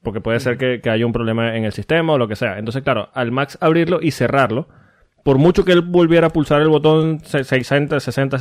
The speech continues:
Speaker 1: ochenta veces, como él dice, eh, el D R S no iba a volverse a abrir. Pero hubiese sido bastante interesante que en la recta viésemos el flap del D R S abriendo, cerrando, abriendo, cerrando, abriendo, cerrando, abriendo, cerrando sesenta veces.
Speaker 2: <laughs>
Speaker 1: Solo porque el hombre está frustrado y
Speaker 2: Son los
Speaker 1: dice, "No, pero no
Speaker 2: momentos de
Speaker 1: está
Speaker 2: la
Speaker 1: funcionando,
Speaker 2: temporada.
Speaker 1: mira cómo está haciendo", mientras le da el botón desesperadamente.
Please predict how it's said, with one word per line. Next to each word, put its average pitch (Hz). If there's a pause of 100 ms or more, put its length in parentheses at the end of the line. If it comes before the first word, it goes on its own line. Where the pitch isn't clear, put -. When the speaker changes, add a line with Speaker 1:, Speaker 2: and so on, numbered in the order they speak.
Speaker 1:
ochenta 131
veces, 143
como 139
él 135
dice, 151 (540)
eh, 120
el 120
D 127
R 123
S 127
no 127
iba 120
a -
volverse 110
a -
abrir. 113 (560)
Pero 143
hubiese 170
sido 226
bastante 190
interesante 175
que 185
en 175
la 143
recta 135
viésemos 147
el 127
flap 127
del 135
D 135
R 131
S 127
abriendo, 127
cerrando, 123
abriendo, 123
cerrando, 123
abriendo, 123
cerrando, 120
abriendo, 123
cerrando 123
sesenta 139
veces. 165
Speaker 2:
<laughs> -
Speaker 1:
Solo 170
porque 175
el 160
hombre 160
está 190
frustrado 180
y 196
Speaker 2:
Son 190
los 190
Speaker 1:
dice, 185
"No, 196
pero 175
no 190
Speaker 2:
momentos -
de 202
Speaker 1:
está 175
Speaker 2:
la 233
Speaker 1:
funcionando, 220
Speaker 2:
temporada. 196
Speaker 1:
mira 208
cómo 214
está 190
haciendo", 208
mientras 131
le 127
da 117
el 117
botón 127
desesperadamente. 110